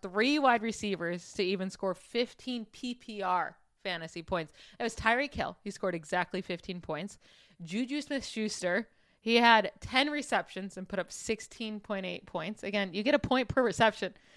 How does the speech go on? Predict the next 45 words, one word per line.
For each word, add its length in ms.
and 60
he 80
still 200
only 140
put 120
up 120
sixteen 400
point 220
eight 200
points. 420
And 240
then 460
Zay 180
Flowers 400
in 80
week 220
one, 260
he 100
had 140
ten 220
targets, 340
nine 160
receptions, 640
seventeen 500
point 200
seven 460
fantasy 340
points. 300
That 160
was 200
the 180
best 320
fantasy 420
performance 480
they've 220
allowed 420
to 140
a 40
wide 180
receiver 480
over 140
the 60
last 260
ten 180
games. 400